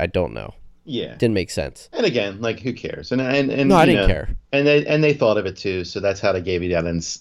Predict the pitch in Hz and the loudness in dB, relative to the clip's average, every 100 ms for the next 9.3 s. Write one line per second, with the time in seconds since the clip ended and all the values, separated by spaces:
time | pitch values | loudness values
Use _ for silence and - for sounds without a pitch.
0 | - 87 85 82 87 82 80 - 85 73 | -2 0 0 0 0 0 0 -4 -4 -4
1 | 80 - 82 - 82 80 87 85 98 95 | -8 -8 -8 -6 -2 2 0 2 0 0
2 | 92 85 80 78 - _ - 76 76 _ | 2 2 2 -2 -10 _ -8 -8 -10 _
3 | _ _ _ _ _ _ - - - 139 | _ _ _ _ _ _ -8 -6 -8 -10
4 | 135 - _ _ _ _ _ _ _ - | -12 -14 _ _ _ _ _ _ _ -2
5 | 110 110 107 104 139 - 220 - _ _ | 2 4 4 2 -2 -8 -8 -12 _ _
6 | _ _ _ _ _ 147 - 190 160 160 | _ _ _ _ _ -12 -4 0 2 0
7 | 190 160 139 190 - 160 139 143 139 117 | -2 -2 -2 -4 -4 -2 0 0 -2 0
8 | 120 113 110 - - - - - 101 95 | 0 2 0 -4 -10 -16 -20 -8 -6 -4
9 | 92 95 | -6 -10